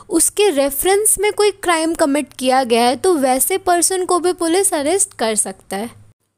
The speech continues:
नेक्स्ट क्लॉज ये बोल रहा है कि अगर कोई पर्सन पुलिस ऑफिसर को उसकी ड्यूटी पूरी नहीं करने दे रहा है या फिर उसकी ड्यूटी को एग्जीक्यूट करने में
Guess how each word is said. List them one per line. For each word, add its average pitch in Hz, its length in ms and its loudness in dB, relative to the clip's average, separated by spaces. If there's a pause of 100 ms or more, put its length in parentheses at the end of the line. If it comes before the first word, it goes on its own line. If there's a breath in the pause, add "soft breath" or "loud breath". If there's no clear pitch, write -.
(560)
नेक्स्ट 311 340 -2
क्लॉज 381 320 2
ये 330 200 2
बोल 294 280 2
रहा 214 120 -2
है 214 160 0
कि 254 240 -2 (280 loud breath)
अगर 294 280 2
कोई 403 240 2
पर्सन 311 580 -4 (140)
पुलिस 330 340 0
ऑफिसर 349 440 0
को 370 180 0
उसकी 381 280 0
ड्यूटी 294 640 0 (200)
पूरी 311 260 0
नहीं 381 180 0
करने 247 360 0
दे 240 120 0
रहा 247 100 0
है 262 60 2
या 302 100 0
फिर 359 180 -6
उसकी 370 240 -2
ड्यूटी 277 460 -4
को 392 140 -4
एग्जीक्यूट 320 680 -4
करने 381 280 0
में 359 180 0